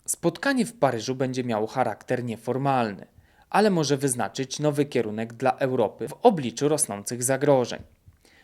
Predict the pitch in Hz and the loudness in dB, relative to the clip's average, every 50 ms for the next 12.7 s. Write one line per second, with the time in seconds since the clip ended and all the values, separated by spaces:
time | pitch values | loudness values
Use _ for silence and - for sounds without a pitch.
0 | _ - - - - 160 151 165 196 190 190 185 165 139 - 160 147 151 - 143 | _ -4 -4 -2 0 2 2 2 2 2 2 2 2 2 2 0 0 0 -2 -4
1 | 135 135 131 127 - - 135 127 123 120 123 123 131 127 120 120 123 117 - 127 | -2 -2 -2 -2 -4 -4 -4 -4 -4 -4 0 0 0 0 0 -4 -6 -4 -2 -2
2 | 117 120 120 117 120 117 117 120 120 117 117 - 127 117 117 113 - 120 - - | -2 -2 -2 -2 -2 -2 -2 -2 -4 -6 -4 -4 -4 -4 -4 -6 -10 -12 -6 -6
3 | 113 - - - 117 117 110 107 101 101 104 110 131 196 226 - _ _ _ _ | -6 -6 -4 -8 -6 -2 -2 -2 -2 -2 -4 -6 -6 -6 -6 -10 _ _ _ _
4 | - _ _ _ - 254 254 254 220 185 - - 131 123 120 113 113 110 - - | -20 _ _ _ -4 -4 -4 -2 -2 -4 0 2 2 2 2 -2 -4 -6 -10 -6
5 | - 127 117 - - - 127 123 127 127 123 123 - - 180 135 120 107 - - | -6 -6 -4 -4 -4 -6 -4 -4 -4 -4 -6 -4 0 0 0 0 0 -6 -6 -4
6 | - 135 120 127 117 117 127 123 - - - 180 165 - 151 127 107 98 101 113 | -6 -4 -2 -2 0 0 -2 -4 -4 -4 -4 -4 -2 0 0 0 2 0 -2 -6
7 | 107 113 151 - _ _ _ _ - 220 220 175 135 113 104 107 - - - 131 | -10 -10 -10 -12 _ _ _ _ 2 4 4 4 4 2 0 -6 -6 -6 -4 -2
8 | 127 127 131 127 131 131 127 - - 180 147 107 - - _ _ _ _ - - | -2 -2 0 0 0 2 4 4 2 2 0 0 -2 -6 _ _ _ _ 0 2
9 | - - - 160 147 139 131 - - 127 123 - 131 123 131 127 123 120 120 120 | 2 4 4 2 4 4 2 2 2 -2 0 0 -4 -4 -4 -4 -2 -4 0 2
10 | 139 127 123 117 117 120 113 113 - 151 147 143 131 120 127 117 113 113 110 113 | 2 2 2 -2 -4 -6 -6 -6 -4 -4 -2 -2 -2 0 0 0 0 0 -4 -4
11 | 113 110 113 - - 120 117 - 131 - - - - 123 120 117 117 117 117 120 | -6 -8 -8 -6 -8 -8 -8 -8 -10 -6 -4 -2 0 0 0 0 -2 -4 -4 -2
12 | 120 117 117 120 117 117 - 120 104 110 120 170 202 - | -2 -2 -2 -4 -6 -4 -4 -6 -6 -6 -6 -10 -14 -16